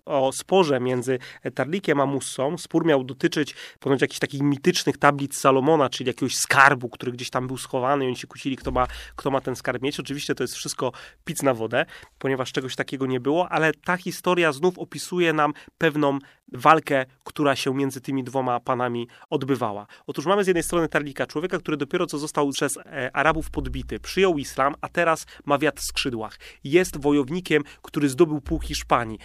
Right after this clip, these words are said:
ma sporo złota, z-, udało mu się, no bo on przecież jak zdobywał te wszystkie miasta, to powiedzmy sobie szczerze,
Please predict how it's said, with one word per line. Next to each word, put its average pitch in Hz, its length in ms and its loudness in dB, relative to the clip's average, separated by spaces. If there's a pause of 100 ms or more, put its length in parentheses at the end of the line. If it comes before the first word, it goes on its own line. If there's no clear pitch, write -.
(140)
ma 147 360 2
sporo 147 360 0
złota, 127 420 -2 (240)
z-, 139 220 -8
udało 143 320 6
mu 135 80 -2
się, 131 320 -2 (120)
no 131 140 -10
bo 127 100 -4
on 123 80 -4
przecież - 440 -10 (120)
jak 120 200 -6
zdobywał 127 540 -4
te 127 80 -8
wszystkie - 280 -10
miasta, 117 340 -6
to 113 160 -12 (160)
powiedzmy 120 320 -10
sobie 117 180 -10
szczerze, 117 360 -8